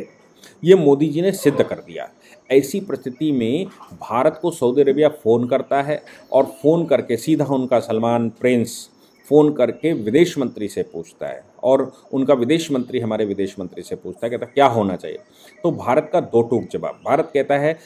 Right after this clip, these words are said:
कि हमास के हमले को कोई justify नहीं कर सकता, वो आतंकवादी हैं, आतंकवादियों को कोई justify नहीं कर सकता। सऊदी अरेबिया कह रहा है, "ये तो हम भी, हम भी कहते हैं।" सवाल यहाँ पर ये पैदा होता है कि सऊदी अरेबिया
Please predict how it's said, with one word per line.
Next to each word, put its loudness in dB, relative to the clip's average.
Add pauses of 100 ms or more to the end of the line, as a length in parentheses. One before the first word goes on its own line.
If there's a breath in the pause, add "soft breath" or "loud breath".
(140 loud breath)
कि 2
हमास -2
के -2
हमले -2
को -2
कोई -4
justify -4
नहीं -6
कर -6
सकता, -6
वो -2
आतंकवादी -4
हैं, -6
आतंकवादियों -4
को -8
कोई -4
justify -8
नहीं -8
कर -12
सकता। -18
सऊदी -8
अरेबिया -2
कह -4
रहा 0
है, -2
"ये -2
तो -4
हम -4
भी, -2 (180)
हम -4
भी -2
कहते -6
हैं।" -20 (540 loud breath)
सवाल 6
यहाँ 0
पर -2
ये -2
पैदा 2
होता 2
है 0
कि -4
सऊदी 0
अरेबिया 2